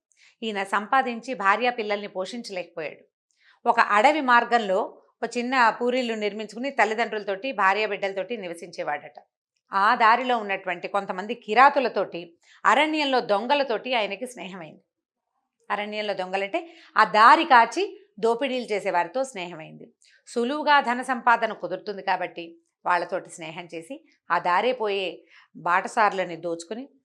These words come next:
తన కుటుంబాన్ని కడుక్కునేవాడు. అయితే ఇలా జరుగుతున్న కాలంలో ఒకసారి ఈయన కొంతమంది స-, ఋషులు అంటే సప్తర్షులే ఆ మార్గంలో వెళ్తున్నారు. వెళ్తుంటే ఇతను ఈ అగ్నిశర్మ వాళ్ళని అటకాయించి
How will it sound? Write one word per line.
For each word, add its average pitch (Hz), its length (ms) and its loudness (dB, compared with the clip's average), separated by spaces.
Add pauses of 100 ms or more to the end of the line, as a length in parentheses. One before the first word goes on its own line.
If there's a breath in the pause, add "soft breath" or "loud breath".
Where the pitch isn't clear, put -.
(140)
తన 196 80 -4
కుటుంబాన్ని 214 580 -4
కడుక్కునేవాడు. 170 600 -8 (520)
అయితే 196 180 -12
ఇలా 196 220 -2
జరుగుతున్న 185 540 -6
కాలంలో 170 500 -4 (340)
ఒకసారి 214 680 2 (240)
ఈయన 240 140 -2
కొంతమంది 220 800 -2
స-, 190 240 2
ఋషులు 202 320 -6
అంటే 180 140 -8
సప్తర్షులే 240 640 0
ఆ 202 160 -2
మార్గంలో 185 480 -2
వెళ్తున్నారు. 160 460 -10 (520 soft breath)
వెళ్తుంటే 226 400 -4
ఇతను 180 520 -4 (260 soft breath)
ఈ 214 100 -2
అగ్నిశర్మ 202 540 -4 (420 loud breath)
వాళ్ళని 220 240 4
అటకాయించి 240 880 0